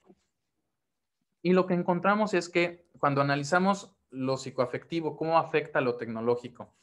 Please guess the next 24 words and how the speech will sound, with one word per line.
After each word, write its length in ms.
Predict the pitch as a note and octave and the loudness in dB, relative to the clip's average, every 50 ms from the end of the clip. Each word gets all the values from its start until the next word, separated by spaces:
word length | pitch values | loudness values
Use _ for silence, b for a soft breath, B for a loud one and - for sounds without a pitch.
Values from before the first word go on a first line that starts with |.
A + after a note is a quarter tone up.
| _ _ _ _ - | _ _ _ _ -6
lo 120 | B2 B2 | -6 -4
tecnológico, 640 | - C3+ C3 C3 B2+ C3+ D3 D3 F3 E3 - D3 C3+ | -2 -2 -2 0 0 0 0 0 -2 -4 -6 -10 -10
cómo 160 | - D3 D3+ | -6 -4 -2
afecta 340 | D3+ D3 D3+ C#3+ C#3+ - D3+ | -2 -2 -2 -4 -2 -2 -2
lo 140 | C#3 B2 - | -2 0 -2
pedagógico, 460 | A#2+ A2+ A2+ A#2+ A#2+ - - - A2+ | -2 0 0 -2 -2 -4 -8 -8 -6
lo 100 | G#2+ G#2 | -6 -2
pedagógico 460 | - A#2 A2+ A#2 B2+ C3+ C#3 - C#3 | -2 0 2 2 0 0 -2 -2 0
a 60 | B2 | 0
lo 60 | A#2 A2+ | 0 -2
psicoafectivo, 680 | - A#2 - - G#2+ - A2 G2+ _ B2+ B2+ B2 A2+ | -4 -8 -8 -8 -8 -8 -10 -10 _ -6 -4 -4 -4
lo 80 | G#2+ G#2+ | -4 -6
psicoafectivo 640 | - - - A2+ G#2+ - A2+ G#2 - - C3+ D3 D3 | -10 -10 -10 -10 -8 -8 -10 -12 -10 -8 -4 -2 -2
a 40 | |
lo 120 | C3+ A#2+ A#2+ | -2 -2 -2
pedagógico, 560 | A#2 G#2 G#2 G#2+ B2 C3 C3 - - - G#2+ | -4 -4 -2 0 0 -2 -2 -6 -10 -12 -12
etcétera, 500 | G2+ - C3+ B2+ B2+ D3+ F#3+ - - b b b b b b b b b b b b b _ | -6 -4 -4 -4 -2 -4 -6 -8 -10 b b b b b b b b b b b b b _
resulta 400 | D3+ D3+ D3 G#3 G#3 G3 A3 F#3 | -2 -2 0 -2 0 0 0 2
ser 260 | - F#3+ F3+ F3 F3 | 2 2 0 0 0
que 300 | - D3+ D#3 F3 F3+ - - _ _ _ _ _ _ _ | -2 -2 -2 -2 -6 -12 -20 _ _ _ _ _ _ _
lo 320 | - C3+ D#3 E3+ E3 E3 | -4 2 4 4 4 4
que 120 | E3+ E3 D#3+ | 2 2 2
más 600 | E3 E3+ F3+ F#3+ G3 G#3 G#3+ G#3+ - - - _ - | 2 2 4 4 4 2 2 -2 -8 -14 -20 _ -4
afecta 760 | B2+ B2+ - - D3+ D3 D3 - - - G#2+ G2 - _ | -4 -4 -2 0 -2 -2 -2 -4 -4 -4 -4 -4 -8 _